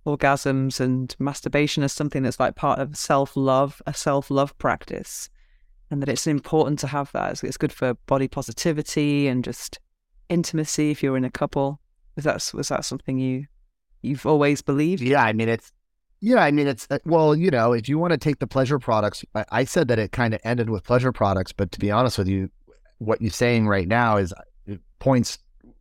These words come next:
Speaker 2: to where I'm wrong and, or where I misspoke, because it really evolved from pleasure product to sexual health and wellness.
Speaker 1: Mm-hmm.
Speaker 2: And that, that is kinda where the industry is right now, is, is,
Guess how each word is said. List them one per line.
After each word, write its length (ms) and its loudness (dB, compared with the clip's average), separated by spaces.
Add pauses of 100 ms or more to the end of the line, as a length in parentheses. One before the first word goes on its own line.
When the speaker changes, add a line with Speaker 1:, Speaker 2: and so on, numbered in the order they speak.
Speaker 2:
to 100 -2
where 220 4
I'm 160 2
wrong 480 4
and, 140 -4 (400)
or 140 2
where 220 4
I 100 4
misspoke, 640 0
because 300 0
it 80 0
really 360 4
evolved 360 4
from 100 -2
pleasure 300 0
product 360 -6
to 80 -6
sexual 380 -2
health 220 0
and 100 -2
wellness. 380 2 (520)
Speaker 1:
Mm-hmm. 220 -10 (480)
Speaker 2:
And 140 0
that, 160 4
that 160 2
is 160 0
kinda 420 0
where 140 0
the 120 -2
industry 400 -2
is 140 -2
right 220 2
now, 240 0 (320)
is, 280 0 (720)
is, 420 2